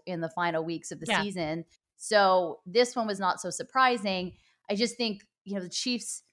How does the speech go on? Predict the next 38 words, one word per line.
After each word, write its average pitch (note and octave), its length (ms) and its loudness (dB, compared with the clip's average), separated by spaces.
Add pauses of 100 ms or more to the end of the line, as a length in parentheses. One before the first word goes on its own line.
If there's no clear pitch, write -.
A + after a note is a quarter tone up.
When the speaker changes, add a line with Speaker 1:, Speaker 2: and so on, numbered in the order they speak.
(460)
Speaker 1:
don't G#3 320 4
make E3+ 200 -4
mistakes. D#3+ 560 -6
The E3 80 -10
Browns F3+ 440 0
are F3+ 40 -4
gonna F3 180 -4
have D#3+ 160 -4
to F3 80 -10
play E3+ 200 -6
completely E3+ 500 -8
mistake-free D#3+ 600 -8 (100)
football. E3 580 0 (360)
Um, F3 460 0 (100)
matchup-wise, B3+ 1000 4
though, D#3+ 560 -2 (340)
I A#3 100 0
have F#3+ 320 0
to D#4 80 -8
say, G#4 180 -4
like, G#3 180 0
if G#3 100 -6
you G#3+ 140 -8
look A#3 280 -2
at E4 160 -12
Cleveland, A3+ 600 -2
if - 420 -20
you A#3+ 80 -8
take E4 200 -4
a D#4 60 -2
look B3+ 220 2
at - 200 -8
Cleveland's G#3+ 420 -6
defense G3 480 -6
versus F3+ 320 -8
Kansas E3+ 380 -8
City's F#3+ 320 -8
defense, C4+ 640 -6